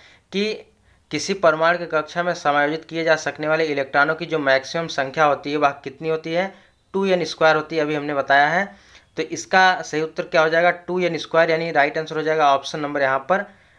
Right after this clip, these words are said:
बी हो, यहाँ पर डी हो जाएगा, टू एन स्क्वायर। अब यहाँ पर जो एन का मान होता है, एन का मान क्या होता है, एन का मान होता है एक, दो, तीन और चार।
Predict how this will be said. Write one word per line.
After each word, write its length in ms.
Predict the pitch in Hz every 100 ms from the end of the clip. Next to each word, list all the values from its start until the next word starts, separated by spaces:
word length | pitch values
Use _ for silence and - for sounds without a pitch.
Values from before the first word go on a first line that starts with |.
| _
बी 280 | 123 127 185
हो, 140 | 147 127
यहाँ 420 | - 135 139 151
पर 260 | 185 208 202 _ _ _ 127
डी 200 | 139 160
हो 120 | 135
जाएगा, 360 | 113 104 101 104 - _ -
टू 100 | 160
एन 180 | 165 151
स्क्वायर। 360 | - 123 104 - _ _ _
अब 140 | 180 180
यहाँ 240 | 170 190
पर 160 | 196 196
जो 100 | 202
एन 280 | 147 170 185
का 160 | 175
मान 180 | 165 151
होता 280 | 143 - 147
है, 140 | 165
एन 160 | 160 165
का 140 | 170
मान 200 | 165 170
क्या 140 | 165 165
होता 220 | 165 170
है, 120 | 165
एन 140 | 156 160
का 140 | 165
मान 160 | 165 160
होता 220 | 156 160
है 300 | 175 - - 147
एक, 460 | 151 170 175 - _ _ _ _ _ _ -
दो, 600 | 120 139 151 170 175 - _ _ _ _ _ _
तीन 380 | 143 147 175 185 - _ _ _ 147
और 180 | 156
चार। 520 | 160 - 120 101 -